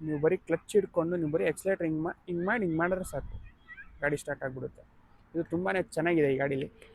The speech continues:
ನಂದು ಜುಪಿಟರ್ ಗಾಡೀಲೂ ಇದೆ, ಈ ಗಾಡೀಲೂ ಇರೋದು ತುಂಬಾ ಚೆನ್ನಾಗಿದೆ.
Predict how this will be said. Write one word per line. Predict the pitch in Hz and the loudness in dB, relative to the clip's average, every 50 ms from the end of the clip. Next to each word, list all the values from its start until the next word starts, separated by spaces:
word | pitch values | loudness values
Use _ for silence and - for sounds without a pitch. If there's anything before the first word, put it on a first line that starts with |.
| - - - | -20 -18 -10
ನಂದು | 139 135 151 170 185 190 190 196 196 196 196 180 | -6 -6 -4 -2 0 2 6 8 8 8 8 6
ಜುಪಿಟರ್ | 151 208 196 233 247 247 240 | 6 6 6 10 10 10 12
ಗಾಡೀಲೂ | 220 226 220 226 233 226 | 12 12 12 12 12 12
ಇದೆ, | 214 190 175 190 214 - - - - - - - - - - _ - - - | 12 12 12 12 12 12 8 0 -14 -14 -14 -16 -20 -20 -20 _ -10 -2 2
ಈ | 170 190 190 | 4 6 8
ಗಾಡೀಲೂ | 190 185 185 185 185 185 | 10 10 10 10 10 10
ಇರೋದು | 180 165 170 165 165 170 165 160 151 139 139 135 139 135 - - - - - - - - - - - | 10 10 10 10 10 12 12 12 10 10 6 4 0 -4 -8 -12 -20 -20 -20 -20 -18 -16 -16 -12 -6
ತುಂಬಾ | 147 147 151 | -2 0 0
ಚೆನ್ನಾಗಿದೆ. | 151 - 147 143 147 147 143 139 135 | 0 0 0 0 0 2 2 2 2